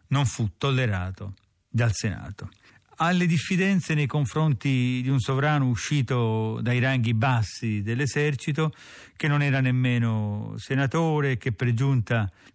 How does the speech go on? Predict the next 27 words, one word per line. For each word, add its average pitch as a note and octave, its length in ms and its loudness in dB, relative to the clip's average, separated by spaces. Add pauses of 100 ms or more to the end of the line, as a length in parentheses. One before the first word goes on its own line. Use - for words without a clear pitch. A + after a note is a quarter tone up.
proveniva C3 640 2
da A#2+ 120 2
una A#2 540 0
remota A#2+ 760 0
provincia A#2 840 0
considerata A2 1080 0
semibarbara, B2+ 960 2 (420)
un E3+ 220 2
imperatore E3 560 2
addirittura C#3 480 0
che C#3 100 -2
dal C3+ 200 0
giorno C#3 380 0
della B2 200 0
sua C3+ 320 2
elezione C#3 560 0
non C3+ 160 2
aveva D3+ 560 2
nemmeno D3+ 360 2
messo D3+ 320 0
piede C3+ 300 0
a C3+ 40 2
Roma, F3+ 440 0 (300)
si - 200 -4
aggiunse F3+ 540 2
quindi D3 380 2
l'odio F#3 600 2